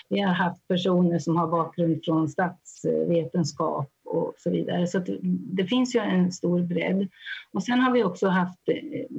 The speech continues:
personer som har disputerat inom bioetik eller medicinsk etik. Och de har ju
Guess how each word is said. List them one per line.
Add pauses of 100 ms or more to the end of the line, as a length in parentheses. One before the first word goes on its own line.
(140)
personer
som
har
disputerat
inom (340)
bioetik
eller
medicinsk
etik.
Och
de
har
ju